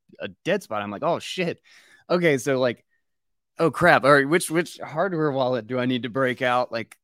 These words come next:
do I even have a mobile wallet with, like, five hundred Bitcoin in it or, or five hundred dollars worth of Bitcoin in it or something right now?" Um, and, uh, uh, and it's just so funny. Like, I have so, like, Lightning is working. And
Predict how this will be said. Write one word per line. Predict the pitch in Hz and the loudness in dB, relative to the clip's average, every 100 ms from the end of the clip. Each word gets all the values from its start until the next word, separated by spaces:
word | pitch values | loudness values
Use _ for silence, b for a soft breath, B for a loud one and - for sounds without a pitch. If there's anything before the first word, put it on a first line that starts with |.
| _ | _
do | 123 | -8
I | 135 | -6
even | 170 107 | -6 -6
have | 151 | -6
a | 202 | -6
mobile | 139 208 185 | -4 -4 -4
wallet | 214 226 190 | -4 -4 -6
with, | 170 170 | -10 -12
like, | 175 - _ _ _ _ | -12 -14 _ _ _ _
five | 175 196 | -8 -6
hundred | 202 196 | -4 -6
Bitcoin | 202 214 220 | -6 -6 -6
in | 220 | -4
it | |
or, | 185 175 | -6 -6
or | 170 | -6
five | 170 190 | -4 -4
hundred | 202 190 | -4 -4
dollars | 214 208 - - | -4 -4 -8 -10
worth | 214 | -8
of | 196 | -6
Bitcoin | 202 196 | -4 -4
in | 202 202 | -4 -4
it | 196 | -6
or | |
something | 202 202 196 | -6 -8 -8
right | 202 | -6
now?" | 202 202 B B B B | -6 -6 B B B B
Um, | 151 143 131 - - | 0 2 -2 -8 -2
and, | 160 156 156 143 B B B _ | 2 2 0 -2 B B B _
uh, | 143 135 123 117 113 - _ _ _ _ _ | 2 2 2 0 -6 -10 _ _ _ _ _
uh, | - 143 - 160 | -6 -4 -4 -2
and | 151 147 | 0 0
it's | 151 - | -4 -6
just | - 165 - | -4 -4 -2
so | 160 | -4
funny. | - 147 127 | -4 -6 -6
Like, | 117 | -4
I | 127 | -4
have | 120 104 - | -6 -12 -16
so, | - - - 131 127 117 104 - _ | -16 -12 -4 0 0 -2 -6 -14 _
like, | - - 127 | -20 -18 -12
Lightning | 143 107 92 | -10 -8 -8
is | 85 | -8
working. | 92 92 - - _ _ _ _ _ _ _ _ | -8 -8 -10 -20 _ _ _ _ _ _ _ _
And | 104 104 98 95 | -8 -6 -6 -8